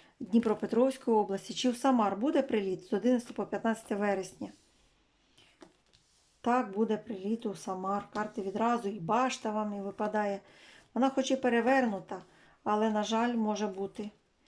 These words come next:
е, якась така, я б сказала, ч-, ну, чуть ли не атака. На Самар буде багато чогось.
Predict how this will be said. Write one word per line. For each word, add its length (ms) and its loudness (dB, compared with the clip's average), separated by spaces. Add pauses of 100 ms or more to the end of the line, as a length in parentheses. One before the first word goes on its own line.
(720)
е, 120 -4
якась 400 -2
така, 420 -2
я 140 0
б 80 -10
сказала, 440 -2
ч-, 240 -10 (760)
ну, 320 -4 (1080)
чуть 240 -4
ли 80 4
не 180 4
атака. 480 -10 (600)
На 100 -2
Самар 400 2
буде 260 -2
багато 440 -2
чогось. 480 -10